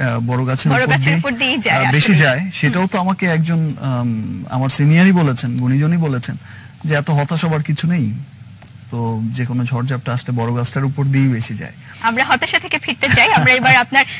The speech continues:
Speaker 2: ব্যক্তিগত জীবন নিয়ে একটু জানতে চাই। আপনি কেমন আছেন? সবকিছু মিলিয়ে আপনার পরিবার নিয়ে, আপনার স্ত্রী, সন্তান নিয়ে, আমরা সবাই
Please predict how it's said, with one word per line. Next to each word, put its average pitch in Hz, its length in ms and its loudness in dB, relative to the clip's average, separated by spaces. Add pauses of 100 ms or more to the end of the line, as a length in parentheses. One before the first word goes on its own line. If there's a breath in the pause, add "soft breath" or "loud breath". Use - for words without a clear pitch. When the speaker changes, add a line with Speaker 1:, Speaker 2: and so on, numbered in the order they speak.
(120)
Speaker 2:
ব্যক্তিগত 294 420 2
জীবন 262 320 0
নিয়ে 254 120 0
একটু 247 180 -6
জানতে 233 300 0
চাই। 262 160 2
আপনি 247 240 0
কেমন 247 340 0
আছেন? 254 280 -2
সবকিছু - 540 -4
মিলিয়ে 262 340 0
আপনার 233 260 -2
পরিবার 254 420 0
নিয়ে, 214 240 -6 (260 loud breath)
আপনার 220 300 -2
স্ত্রী, 254 440 -4
সন্তান 254 480 0
নিয়ে, 202 280 -2
আমরা 214 260 -2
সবাই 247 400 -2